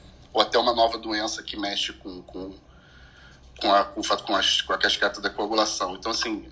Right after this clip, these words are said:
a, a defi-, a definição de conhecimento básico pra mim é essa, assim, alguma coisa que tá na raiz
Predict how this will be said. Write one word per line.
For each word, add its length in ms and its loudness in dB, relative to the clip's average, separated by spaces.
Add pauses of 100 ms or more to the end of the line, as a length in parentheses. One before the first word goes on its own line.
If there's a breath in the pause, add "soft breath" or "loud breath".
(120)
a, 220 -2
a 40 2
defi-, 280 -2
a 60 2
definição 440 -2
de 60 -4
conhecimento 380 -2
básico 260 6
pra 100 0
mim 120 2
é 100 4
essa, 220 4
assim, 160 -8
alguma 240 -10
coisa 200 -2
que 60 -14
tá 140 4
na 120 4
raiz 520 4